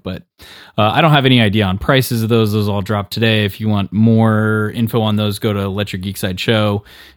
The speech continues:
and you can check out basically everything that they've released during Sideshow Con there. So, um, just a reminder too, any of our podcasts, including the one that Josh just mentioned with just Kyle and I, uh, which we covered the fin-, the finale of, uh, Obi-Wan,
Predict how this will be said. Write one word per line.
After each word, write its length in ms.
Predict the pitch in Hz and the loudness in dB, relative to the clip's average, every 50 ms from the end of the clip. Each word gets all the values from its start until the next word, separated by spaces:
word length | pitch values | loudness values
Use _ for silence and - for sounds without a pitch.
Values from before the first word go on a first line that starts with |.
| - | -6
and 100 | - 95 | -2 0
you 140 | 95 98 95 | 0 0 0
can 180 | - 101 98 92 | 0 0 -2 -2
check 300 | - - 123 98 95 - | 0 0 -2 -2 0 0
out 360 | 110 101 95 95 90 - _ _ _ _ - 110 | 0 0 0 -2 -4 -6 _ _ _ _ -12 -2
basically 420 | - 110 101 95 - - - 101 95 | 0 0 0 0 -2 -6 -4 -4 -2
everything 340 | 92 90 95 92 110 98 90 | -2 -4 -4 -2 -2 -2 -2
that 80 | 87 | -2
they've 200 | - 107 98 87 92 | -2 -2 -2 -2 -2
released 340 | 92 92 98 95 92 - - | -4 -2 -2 -4 -4 -4 -4
during 220 | 104 92 90 92 | -2 -2 -2 -2
Sideshow 420 | - - 95 90 87 - - 98 | -2 -2 -4 -4 -4 -4 -6 -6
Con 380 | 101 - - 90 85 80 85 95 | -6 -6 -8 -8 -6 -4 -4 -4
there. 360 | 107 98 87 80 69 69 123 | -2 -4 -4 -6 -8 -10 -10
So, 440 | - - - 110 98 92 90 95 - - - - - - - - - | -10 -6 -4 -4 -2 -2 -4 -6 -8 -12 -20 -20 -20 -20 -20 -6 0
um, 500 | 113 113 117 117 117 117 113 113 113 120 - - - 139 | 2 2 4 4 4 4 4 4 2 2 -2 -6 -6 -4
just 280 | 143 127 160 208 - - | -2 2 2 2 2 2
a 40 | 247 | 2
reminder 320 | 208 196 196 190 175 147 | 4 4 4 4 4 2
too, 640 | - - - 233 247 214 143 120 113 110 107 107 - - - | 0 0 0 0 2 4 4 4 4 4 2 0 -2 -2 0
any 160 | 180 233 240 | 2 2 4
of 100 | 202 165 | 4 4
our 80 | 139 | 2
podcasts, 560 | 117 - 131 120 113 110 - 117 101 117 - 113 | 2 2 2 0 0 2 0 0 0 2 0 -2
including 380 | 101 - 196 240 302 262 156 | -2 0 0 2 4 4 4
the 60 | 131 | 4
one 200 | 120 113 107 107 | 6 4 4 4
that 100 | 104 104 | 2 0
Josh 400 | 101 101 117 107 104 110 107 - | 0 0 0 0 2 0 -2 -4
just 360 | - - 113 120 127 - - 92 | -6 -2 0 0 0 0 -2 -2
mentioned 500 | 92 110 151 185 175 - 90 95 120 120 | 0 2 2 2 2 2 -2 0 0 0
with 200 | 98 95 92 - | 0 -2 -4 -2
just 280 | 110 101 98 - - | -4 -4 -4 -4 -8
Kyle 300 | - - 104 156 185 127 | -8 -8 -6 -2 0 0
and 100 | 101 95 | 0 0
I, 300 | 90 85 85 90 107 - - - - - - - - | 0 0 0 -2 -2 -4 -8 -14 -20 -20 -14 -6 -2
uh, 240 | 98 101 101 98 | 0 0 0 0
which 180 | 95 110 120 - | 0 0 2 2
we 80 | 175 151 | 0 2
covered 280 | - 214 196 196 170 | 2 2 2 4 2
the 60 | 165 139 | 2 0
fin-, 400 | - - 165 151 - 143 139 127 | 2 0 0 0 0 -2 -2 -2
the 80 | 139 120 | -2 -2
finale 420 | - 135 135 143 143 143 143 143 | 0 2 2 4 4 4 4 4
of, 180 | 139 135 127 139 | 4 4 2 2
uh, 220 | 135 131 131 131 95 | 2 4 2 2 2
Obi-Wan, 520 | 170 233 262 139 104 95 87 80 110 | 2 2 4 2 2 0 -2 -6 -8